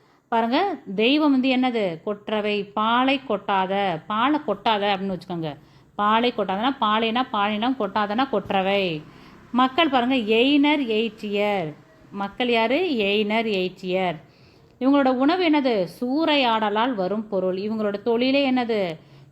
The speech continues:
சூறையாடுறது தான். அந்த வழிபறி கொள்ளையெல்லாம் பண்ணுவாங்க பார்த்தீங்களா?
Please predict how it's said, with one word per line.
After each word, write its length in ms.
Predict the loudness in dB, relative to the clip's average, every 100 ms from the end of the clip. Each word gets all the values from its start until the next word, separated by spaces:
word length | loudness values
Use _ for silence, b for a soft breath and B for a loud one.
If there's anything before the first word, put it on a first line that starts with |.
| -6
சூறையாடுறது 640 | -2 0 4 4 2 0 -2
தான். 140 | -4
அந்த 140 | -4 -2
வழிபறி 320 | -2 -2 -2
கொள்ளையெல்லாம் 380 | -2 -2 -2 -4
பண்ணுவாங்க 300 | -4 -4 -4
பார்த்தீங்களா? 460 | -6 -4 0 0